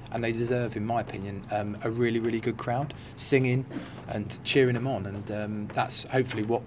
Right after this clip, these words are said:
with your help, we'll deliver. Um, I just, I just want everyone to get behind it,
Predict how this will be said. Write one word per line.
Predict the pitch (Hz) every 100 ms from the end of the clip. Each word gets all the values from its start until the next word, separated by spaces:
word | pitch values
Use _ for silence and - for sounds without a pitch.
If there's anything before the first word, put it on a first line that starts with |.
| -
with | 120 120
your | 120
help, | 95 107 127
we'll | 110
deliver. | 113 135 - - - - -
Um, | 120 120 120
I | 147
just, | 147 - 131
I |
just | 127 131
want | 123
everyone | 135 123 113
to | 113
get | 120 -
behind | 107 117 110
it, | 98